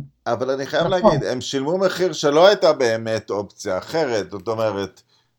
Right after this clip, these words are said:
Speaker 1: זה לא שאם קרים אבדול ג'אבר, זה לא שוויל צ'מברלין, שגם התנהג כמו ג'ורדן כחסר צבע, קיבל חוזי פרסום ענקיים. לא, אז הוא לא קיבל, אה, שנאה כמו מוחמד עלי, אבל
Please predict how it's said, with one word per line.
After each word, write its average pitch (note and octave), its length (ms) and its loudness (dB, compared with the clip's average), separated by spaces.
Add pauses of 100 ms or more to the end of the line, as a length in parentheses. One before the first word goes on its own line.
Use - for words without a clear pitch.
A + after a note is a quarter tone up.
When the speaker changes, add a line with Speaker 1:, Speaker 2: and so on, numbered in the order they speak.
(100)
Speaker 1:
זה A2 220 -2
לא D3 200 2
שאם C3+ 580 -8
קרים A#2 340 -4
אבדול A2 360 -6
ג'אבר, G2+ 400 -4
זה G#2 120 0
לא D#3+ 120 4
שוויל D3+ 360 0
צ'מברלין, B2+ 800 0
שגם G2 760 -4
התנהג G2+ 540 -6
כמו G#2 260 -8
ג'ורדן F#2+ 640 -4
כחסר F#2+ 520 -8
צבע, A2+ 400 -6 (440)
קיבל G#2+ 580 -2 (120)
חוזי G#2 460 -2
פרסום E3 380 -2
ענקיים. F#2+ 640 -4 (160)
לא, C3+ 420 2
אז C3+ 140 -6
הוא E3 80 -6
לא F3+ 140 2
קיבל, D#3+ 520 0
אה, G#2+ 600 -2 (440)
שנאה D#3 720 -2
כמו B2 280 -4
מוחמד C3+ 440 -4
עלי, F3 340 0
אבל A#2+ 240 0